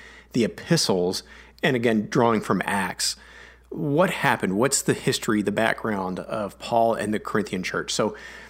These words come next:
it starts with visit one, when Paul, of course, planted the church.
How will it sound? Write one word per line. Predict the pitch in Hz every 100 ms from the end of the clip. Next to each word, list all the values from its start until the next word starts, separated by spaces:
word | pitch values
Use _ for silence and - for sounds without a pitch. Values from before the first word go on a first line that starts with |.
| - -
it | 175 135
starts | - 202 190
with | 208 120
visit | 131 180 -
one, | 165 139 120 117
when | 117 110
Paul, | - 107 113 135 -
of | 139 -
course, | 127 113
planted | - - 101 - 160
the |
church. | - - 107 - -